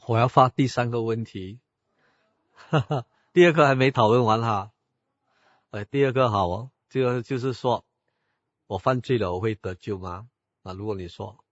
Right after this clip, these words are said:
我会，好，我第三个问题，你怎么知道你有这样的确据？说我一定得救。希伯来书十章二十六节说什么？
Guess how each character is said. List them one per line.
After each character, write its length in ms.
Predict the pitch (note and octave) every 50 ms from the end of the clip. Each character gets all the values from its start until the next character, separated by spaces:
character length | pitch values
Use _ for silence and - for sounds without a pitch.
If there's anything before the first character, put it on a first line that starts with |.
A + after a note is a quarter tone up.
| _
我 160 | - F#2+ F2 E2+
会， 380 | - - G#2+ F#2+ E2+ F#2+ G2 - _ _
好， 240 | _ _ - G2 E2+
我 180 | E2 E2 F2+ - _
第 140 | - C#3 C3+
三 300 | B2+ - - - B2 A#2+
个 140 | A#2 A#2+ A2+
问 220 | A2 A2+ A2+ G#2
题， 300 | G2+ - F2 E2+ E2+ G2+ - _ _ _ _ _ _ _ _ _ _ _ _ _
你 300 | - G#2+ A2 A#2 C3 C3+
怎 220 | C3 _ - G#2 F#2+
么 180 | F#2+ F#2 G2 -
知 200 | - - G#2+ F#2+
道 380 | - G#2 G2 F2+ F2 F2 G2+ G#2 _ _ _ _ _ _ _ _ -
你 140 | G2 G2+
有 180 | A2 G#2 F2+ E2+
这 120 | - - G2+
样 100 | F#2+ F2
的 120 | F2 E2+
确 300 | - - - - G2+ D#2+
据？ 320 | - - - - E2 - - _ _ _ _ _ _ _ _ _ _ _ _ _ _ _ _ _ _ _ _ _ _ _ _ _ _ _ -
说 100 | - F2+
我 200 | E2+ E2+ D#2+ D#2
一 120 | A2+ A2
定 240 | - - B2+ A2 G2
得 180 | F2+ E2+ F2 E2+
救。 260 | - - G#2 E2+ - _ _ _ _ _ _ _ _ _ _ _ _ _ _ _ _ _ _ _ _ _ _ _ _ _ _ _ _ _ _ _ _ _ _ _ _ _ _ _ _ _ _ _ _ _ _ _ _ _ _ _ _ _ _ _ _ _ _
希 180 | _ - - D3
伯 180 | C#3 - D3 C3+
来 200 | A#2+ A#2 A#2+ A#2
书 280 | - - C3+ C3 B2+
十 300 | A#2+ - - - G#2+ G#2+
章 340 | G#2 - A#2 A2 A2 A#2 A#2
二 140 | A2+ B2 A#2
十 200 | G#2 - - G#2
六 160 | G2 G#2+ G#2
节 420 | G2 _ - G2 F2 E2+ F2+ A2 B2 _ _ _ _ _ _ _ _ _ _ -
说 180 | - B2 A2+
什 160 | G2 - F#2
么？ 260 | F2+ F2+ F2+ F2 -